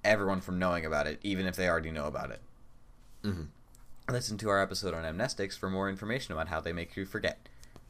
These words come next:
Speaker 2: <laughs>
Speaker 1: M T F Gamma six, Deep Feeders. M T F Gamma six specializes in the investigation and tracking of deep sea or oceanic anomalies. It's very short. I don't think it needs to be longer. It's
Speaker 2: Yeah, it's
Speaker 1: kinda
Speaker 2: pretty to the point.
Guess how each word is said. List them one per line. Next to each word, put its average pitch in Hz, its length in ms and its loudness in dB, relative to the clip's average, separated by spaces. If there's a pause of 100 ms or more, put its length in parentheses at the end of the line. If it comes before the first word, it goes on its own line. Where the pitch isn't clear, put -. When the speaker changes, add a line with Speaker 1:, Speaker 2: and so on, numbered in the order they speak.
(260)
Speaker 2:
<laughs> - 60 2 (2250)
Speaker 1:
M 123 140 4
T 127 140 2
F 117 140 2
Gamma 107 240 4
six, - 380 0
Deep 87 420 -4
Feeders. 82 480 0 (720)
M 113 140 4
T 123 100 2
F 120 100 2
Gamma 113 220 4
six 110 240 2
specializes 95 640 4
in 90 80 -2
the 87 220 -2
investigation 98 760 2
and 90 160 -4
tracking 95 380 4
of 85 120 -2
deep 113 200 -2
sea 101 200 2
or 95 120 6
oceanic 90 560 2
anomalies. 76 520 -4 (300)
It's - 100 -20
very 143 220 8
short. 123 380 6 (380)
I 92 60 2
don't 104 140 2
think 131 120 -2
it 80 80 -2
needs 113 340 0
to - 80 -4
be 113 120 2
longer. 117 520 6 (280)
It's - 160 -10
Speaker 2:
Yeah, 117 120 4
it's 110 80 6
Speaker 1:
kinda 107 140 4 (120)
Speaker 2:
pretty 135 180 6
to 107 140 4
the 98 80 2
point. 95 300 0